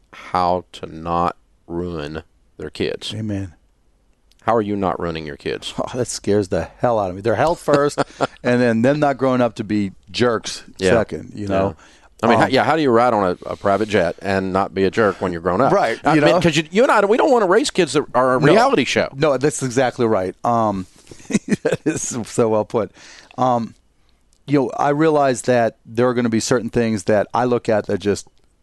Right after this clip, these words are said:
Speaker 2: I shake my head, you know, like my kids being used to get, going on a private jet.
Speaker 1: Yeah.
Speaker 2: Um, and kind of freaking out when they have to fly commercial for whatever reason. But I make them, they have chores, chores, they have things they have to do, they have responsibilities.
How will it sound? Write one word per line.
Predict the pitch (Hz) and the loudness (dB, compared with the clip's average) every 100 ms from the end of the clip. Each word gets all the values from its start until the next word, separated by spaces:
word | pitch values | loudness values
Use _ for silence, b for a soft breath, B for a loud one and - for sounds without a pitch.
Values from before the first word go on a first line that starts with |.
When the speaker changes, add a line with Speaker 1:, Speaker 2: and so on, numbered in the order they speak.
| _ - | _ -12
Speaker 2:
I | - 104 | -4 -2
shake | 113 92 | 0 -2
my | 95 | -4
head, | 95 90 87 - | -4 -6 -6 -10
you | 101 | -4
know, | 98 | -2
like | 98 98 | 0 0
my | 98 101 | -2 -4
kids | - 113 90 | -2 -2 0
being | 110 101 | -2 0
used | 110 - | 0 -2
to | 92 | -2
get, | 101 98 - | 0 0 -2
going | 104 98 | -2 0
on | 92 | -2
a | 92 | -2
private | 98 92 87 92 | -2 -4 -4 -10
jet. | 87 - B B | -10 -12 B B
Speaker 1:
Yeah. | 82 80 | -14 -6
Speaker 2:
Um, | - 101 85 76 76 b b | -2 0 0 -4 -10 b b
and | - 110 101 | -4 -2 -2
kind | 123 107 | -2 -4
of | - | -2
freaking | 113 107 | -4 0
out | 107 98 | -2 -2
when | 104 | -2
they | 98 | -2
have | 95 | -2
to | - | -4
fly | - 92 | -4 -4
commercial | 95 92 90 - - | -4 -8 -8 -8 -12
for | - 85 | -8 -6
whatever | 85 85 90 | -4 -4 -4
reason. | 85 82 78 _ b b b - | -6 -6 -12 _ b b b -2
But | 113 98 _ _ _ _ _ _ _ _ _ | 0 0 _ _ _ _ _ _ _ _ _
I | 113 | -4
make | 117 120 - | 0 0 0
them, | 117 110 104 | 0 0 -4
they | 110 107 | -4 -2
have | 107 107 | 0 -2
chores, | - 117 113 110 107 | -2 0 2 0 -4
chores, | - 113 113 110 98 | -2 0 2 0 0
they | 104 | 0
have | 101 | 0
things | 120 113 | 0 0
they | 101 | 0
have | 107 101 | 0 -2
to | 104 | -4
do, | 101 104 | -2 0
they | 104 95 | 0 0
have | 104 104 | 0 -2
responsibilities. | 98 104 101 - 98 104 104 104 | -2 -2 -2 -4 -2 0 0 -2